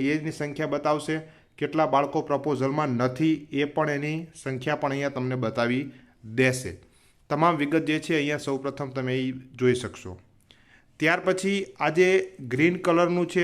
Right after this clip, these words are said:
મેનુ, એની અંદર તમે કેટલી પ્રપોઝલ બનાવી છે અને કેટલી પ્રપોઝલ અપ્રુવલ થઈ છે જોઈ શકશો.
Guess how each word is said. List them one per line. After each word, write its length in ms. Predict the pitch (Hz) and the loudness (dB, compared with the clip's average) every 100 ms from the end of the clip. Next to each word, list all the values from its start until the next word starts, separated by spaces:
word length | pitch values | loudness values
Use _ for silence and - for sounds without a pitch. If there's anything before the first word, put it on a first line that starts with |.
| 175 | 0
મેનુ, 340 | 151 139 147 175 | 0 -2 -2 -2
એની 260 | 151 147 165 | -2 -2 -2
અંદર 200 | 160 165 | 0 -2
તમે 280 | 165 160 147 92 - _ _ - | 0 0 0 -2 -12 _ _ -4
કેટલી 300 | 156 160 175 | -2 0 -2
પ્રપોઝલ 520 | 170 147 160 147 160 | 0 0 0 2 0
બનાવી 440 | 139 135 151 156 156 | 2 0 2 2 2
છે 160 | 175 | 0
અને 140 | 156 151 | 0 -4
કેટલી 300 | 147 147 160 | -6 -4 -4
પ્રપોઝલ 480 | 156 139 143 147 - | -4 -4 -2 -2 -4
અપ્રુવલ 460 | 143 - 156 139 131 | -4 0 2 2 0
થઈ 200 | 143 143 | -2 0
છે 180 | 127 | 0
જોઈ 180 | 123 139 | 2 0
શકશો. 340 | 131 - - | 0 -6 -10